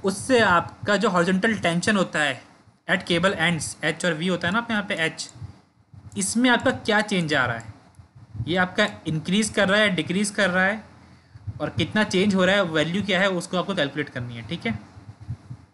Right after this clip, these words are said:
तो सबसे पहले तो आपको एच कैलकुलेट करना पड़ेगा यहाँ पर कि आपका एक्चुअल में एच कितना आ रहा है, है ना? चेंज कितना हो रहा है उसे निकालने से पहले आपको कि-, किस पे चेंज हो रहा है वो निकालना पड़ेगा। तो एच की एग्जैक्ट वैल्यू क्या है पहले,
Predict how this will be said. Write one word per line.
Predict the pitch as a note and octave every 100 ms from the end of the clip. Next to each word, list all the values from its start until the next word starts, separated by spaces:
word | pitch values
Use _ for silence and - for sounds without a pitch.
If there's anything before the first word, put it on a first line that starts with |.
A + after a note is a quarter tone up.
| - - - - - - - - -
तो | G#3+
सबसे | A3 - C#4
पहले | B3 A#3+
तो | B3
आपको | A3+ A3 C4+
एच | - G#3+ -
कैलकुलेट | G#3 G3 G#3+
करना | F#3+ F3+ F3+
पड़ेगा | F3 D#3 F3+
यहाँ | E3+ E3
पर | G#3+ G#3 -
कि | G3
आपका | F3+ - - G3
एक्चुअल | E3+ - A3+
में | A3+
एच | G#3 G#3
कितना | G3 F#3+ F#3+
आ | D3
रहा | B2+
है, | A#2 - - _ -
है | F3
ना? | E3+ - - - - - - -
चेंज | E3+ F#3 A3 G#3
कितना | F3+ E3 F#3 G#3+
हो | G3+
रहा | A3
है |
उसे | G3+ A3
निकालने | G3+ G3+
से | G#3+
पहले | G#3+
आपको | G3+ A#3+
कि-, | A3
किस | G3+ F#3+ -
पे | A#3
चेंज | A#3 A3 G#3
हो |
रहा | A3
है | G#3+
वो |
निकालना | G#3 G#3 G3+ G3+
पड़ेगा। | G3 F#3 G3 - - - - - - _ -
तो | A3
एच | F#3+ G3
की | - A#3+
एग्जैक्ट | F3+ G#3 G#3
वैल्यू | F#3 G3 A3
क्या | - F#3+
है | G3 G3
पहले, | F#3 F#3